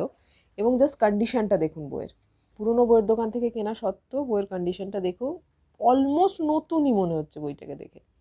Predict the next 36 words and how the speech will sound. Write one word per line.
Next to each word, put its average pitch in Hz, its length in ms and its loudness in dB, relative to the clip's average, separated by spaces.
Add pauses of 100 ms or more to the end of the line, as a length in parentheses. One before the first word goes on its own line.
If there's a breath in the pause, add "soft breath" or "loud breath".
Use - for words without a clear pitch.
(880)
কোথাও 240 280 4
কোনো 240 200 2
ছেঁড়া 220 340 0
বা 214 120 2
কোথাও 214 260 -6
হলুদ 202 300 -4
হয়ে 202 140 -2
যাওয়া 208 180 2
কোনো 247 260 -4
সমস্যা 165 460 -6
নেই। 143 160 -20 (1700)
তো 185 100 -6 (180)
এই 185 160 2
বইটার 190 380 0
এতটাই 220 360 -2
ভালো 196 260 2
কন্ডিশন, 196 500 0 (500)
এই 202 100 2
বইটা 202 240 4
আমি 196 140 2
নিয়েছিলাম 190 440 0 (140)
একশো - 280 -10
পঞ্চাশ 151 400 -6
টাকা 139 220 -12
দিয়ে। 170 200 -20 (640)
তো - 40 -
এটা 165 140 -6
দেড়শো 160 300 -6
টাকায় 190 280 -2
এত 180 140 -6
সুন্দর 170 380 -6
একটা 170 260 -4
কন্ডিশনের 156 500 -8
বই 156 240 -10
আমি 151 140 -12
পেয়েছি। 156 400 -8